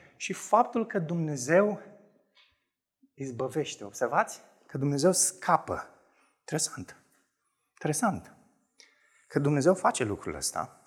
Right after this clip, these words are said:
Dumnezeu îl salvase de nenumărate ori pe Pavel, ceea ce înseamnă că o va face și pentru Timotei din nou și din nou, dacă Dumnezeu va dori să facă lucrul ăsta. Dar știți ceva? Dumnezeu întotdeauna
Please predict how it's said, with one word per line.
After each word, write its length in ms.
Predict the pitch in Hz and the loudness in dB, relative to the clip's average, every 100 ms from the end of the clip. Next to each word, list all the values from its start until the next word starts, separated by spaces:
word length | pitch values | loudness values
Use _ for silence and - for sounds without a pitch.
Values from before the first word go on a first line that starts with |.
| _ _ _ _ _ _ _ _ _ _ _ _ _ - - - - | _ _ _ _ _ _ _ _ _ _ _ _ _ -20 -20 -12 2
Dumnezeu 280 | 143 147 | 8 12
îl 60 | 208 | 10
salvase 460 | 202 190 175 196 185 | 12 10 10 6 6
de 100 | 185 | 4
nenumărate 560 | 190 208 202 202 196 | 4 4 4 4 4
ori 460 | 190 202 104 - - - _ _ | 6 6 4 -2 -16 -20 _ _
pe 80 | 101 | 0
Pavel, 500 | - 90 104 156 - - _ _ _ _ _ _ _ _ _ _ _ _ | 6 8 6 0 -6 -20 _ _ _ _ _ _ _ _ _ _ _ _
ceea 200 | - 113 | 2 2
ce 120 | - | 2
înseamnă 300 | 127 160 156 | 4 4 4
că 100 | 147 | 4
o 40 | |
va 100 | 139 | 4
face 280 | 143 170 - | 6 6 6
și 140 | 131 131 | 0 0
pentru 260 | 143 135 | -2 -2
Timotei 440 | 107 131 117 131 131 | -4 -2 2 2 2
din 120 | 120 | 0
nou 120 | 131 | 0
și 160 | 135 135 | -2 -2
din 140 | 143 | 0
nou, 160 | 131 156 | 2 4
dacă 720 | 143 214 220 143 127 147 - - - | 6 4 4 0 0 -2 -10 -20 -6
Dumnezeu 340 | 180 185 190 | -4 -2 -2
va 140 | 170 | -2
dori 220 | 170 175 156 | -2 -2 -2
să 100 | - | -2
facă 220 | 98 87 | -2 -4
lucrul 280 | 85 - 71 | -10 -10 -10
ăsta. 320 | - - - _ _ _ - - | -10 -12 -18 _ _ _ -20 -20
Dar 100 | - | -14
știți 240 | 120 170 170 | 0 2 2
ceva? 420 | 170 151 151 - - _ | 2 2 0 -8 -20 _
Dumnezeu 380 | 123 127 117 127 | -8 -6 -4 -6
întotdeauna 760 | 131 135 123 110 101 78 - | -4 -2 0 0 -2 -6 -8